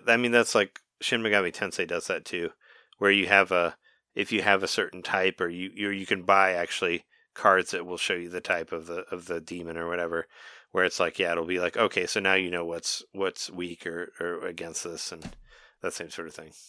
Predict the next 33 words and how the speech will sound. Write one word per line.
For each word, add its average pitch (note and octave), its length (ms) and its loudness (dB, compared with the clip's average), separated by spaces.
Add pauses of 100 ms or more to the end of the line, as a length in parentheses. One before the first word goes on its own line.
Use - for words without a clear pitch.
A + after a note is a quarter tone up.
(140)
But F2 220 -8
yeah, F2+ 140 -10 (360)
but A#2+ 120 8
I D3 80 12
think F3+ 160 6
it - 20 2
was A#2 160 0
cool. A2+ 400 4
I - 40 -20
think C3 120 -4
it B2+ 40 -2
was A#2 120 -2
a A2 40 -14
good G2 180 -2
game. F#2+ 220 0 (580)
I G2 80 0
don't G2 80 0
know. F#2+ 60 -2
I G#2 80 8
had B2+ 100 8
a B2 40 0
great G#2+ 200 4
time G2+ 180 4
with G2 140 -2
it. G#2 160 4 (440)
Um, G2+ 220 8
I, A2+ 220 10
uh, G#2 380 8 (440)
I - 40 0
haven't C3+ 260 0
played. B2+ 280 6
I, C3 140 8
I, A#2+ 240 -2